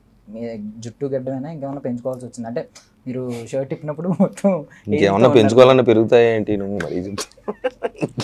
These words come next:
Speaker 2: పెంచుకో-, పెరగవు నాన్న అలాగా మనం అనుకుంటే.
Speaker 1: <laughs> అంటే
Speaker 2: బుర్ర బుద్ధి పెరుగుతది.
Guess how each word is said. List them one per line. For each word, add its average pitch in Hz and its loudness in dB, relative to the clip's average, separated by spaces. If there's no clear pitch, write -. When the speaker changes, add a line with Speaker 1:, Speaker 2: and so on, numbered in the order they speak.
Speaker 2:
పెంచుకో-, - -4
పెరగవు 131 8
నాన్న 104 0
అలాగా 98 2
మనం 143 10
అనుకుంటే. 143 8
Speaker 1:
<laughs> - 2
అంటే 190 2
Speaker 2:
బుర్ర 196 12
బుద్ధి 175 12
పెరుగుతది. 151 8